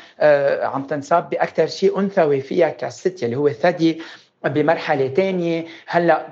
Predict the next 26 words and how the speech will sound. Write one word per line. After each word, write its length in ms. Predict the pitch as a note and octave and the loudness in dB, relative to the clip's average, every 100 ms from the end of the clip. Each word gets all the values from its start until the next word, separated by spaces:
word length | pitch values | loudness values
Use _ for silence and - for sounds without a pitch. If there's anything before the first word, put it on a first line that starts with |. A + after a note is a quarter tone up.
| - | -12
بهيدي 460 | - C3+ D#3+ D3+ C3+ | -6 0 0 0 -2
العيش 360 | A#2 A#2+ - | -2 -4 -4
اللي 120 | - | -6
عم 160 | A2 C3 | -6 -6
نعيشه 320 | B2 E3 F3+ | -6 -6 -4
بلبنان، 400 | D3 D3 D#3 D#3 D3+ - - | -2 -2 0 -2 -4 -12 -6
صارت 380 | - E3 D#3 C3+ | 2 2 2 -4
عم 120 | C3 | -6
تع-، 240 | - C#3 | -2 -2
بتعطى 380 | C#3+ E3+ F3 D#3 | 0 0 2 2
الهام 200 | D3+ D#3+ | 0 -2
كيف 160 | D3+ C#3 | -4 -6
بدها 160 | C3 | -6
تأمن 400 | B2 F3+ G3+ F3+ | -4 -2 0 0
دواء، 300 | E3+ E3+ E3 | 2 4 2
كيف 180 | D#3+ - | -2 -8
بدها 140 | C#3 | -8
تأمن 420 | C3 E3+ E3 D#3+ D3 | -6 -4 -4 -4 -4
كرسي 480 | - E3 - E3 | -4 -4 -2 0
أو 160 | D#3 D3+ | 0 0
أوضة 240 | E3+ F3 | 2 2
بالمستشفى 760 | D3+ D3 D3+ C#3+ F3 E3 - D#3 - - - | 2 -2 -8 -6 -2 0 2 0 0 -14 0
تقدر 460 | F3 D3 D3 D3 - | 0 2 0 0 0
تاخد 300 | F3 F3+ F3+ | 2 2 0
فيها 180 | - F3+ | 2 2
علاجها، 580 | C#3+ D3+ E3 E3+ D#3 D#3 | 2 2 0 2 0 0